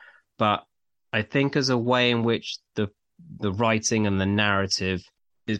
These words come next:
perfectly paced, perfectly weaves together into what is, like, the most unbelievably memorable finale, which is just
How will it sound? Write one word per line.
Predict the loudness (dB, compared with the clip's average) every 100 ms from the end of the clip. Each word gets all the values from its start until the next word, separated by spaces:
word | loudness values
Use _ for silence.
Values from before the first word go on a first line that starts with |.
| -8
perfectly | -4 -4 -4 -6 -6 -6
paced, | -4 -4 -4
perfectly | -2 -2 -2
weaves | -2 0 -2
together | -4 -2 -2 -2
into | -4 -2
what | 0 2
is, | 0 0 0
like, | 0 -2
the | -2
most | -2 -2 -6 _ _ _ -2
unbelievably | 0 0 2 0 -2 -4 -2
memorable | 0 0 0 0 0 -2 -4 -8 _ _ _ -8
finale, | -2 0 0 0 0
which | -2 -4 -4 -8 -10 _ -4
is | -2 -4
just | -4 -2 0 -2 -8